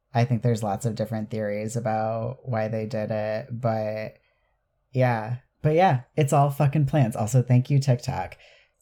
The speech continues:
And then I, like, read all about it 'cause my new s-, my new policy is that I n-,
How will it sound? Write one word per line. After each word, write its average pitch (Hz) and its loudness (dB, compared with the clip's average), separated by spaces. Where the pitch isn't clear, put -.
And 117 4
then 110 4
I, 110 4
like, 107 2
read 104 2
all 104 2
about 101 0
it 98 -4
'cause 107 -4
my 101 0
new 101 -2
s-, - -10
my 104 -2
new 101 -4
policy 101 -4
is 104 -4
that 107 -2
I 98 -6
n-, 101 -6